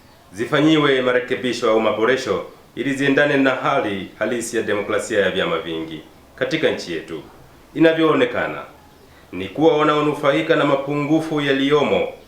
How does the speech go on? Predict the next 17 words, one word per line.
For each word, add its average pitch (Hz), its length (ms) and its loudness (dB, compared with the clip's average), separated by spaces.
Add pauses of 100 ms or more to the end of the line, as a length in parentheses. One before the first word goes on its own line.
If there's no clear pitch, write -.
katika 117 360 -4
sheria 127 440 0 (560)
za 120 220 2
sasa 151 520 -2 (540)
hawana 151 540 2
haraka 156 680 0
ya 147 140 0
kufanya 151 340 -2
maboresho 139 540 0
haya, 82 320 0 (480)
na 80 100 -8
wale 123 220 2
wanaojiona 147 640 2
wanaathirika 147 640 0
na 143 80 0
mapungufu 127 560 -2
hayo, 92 260 0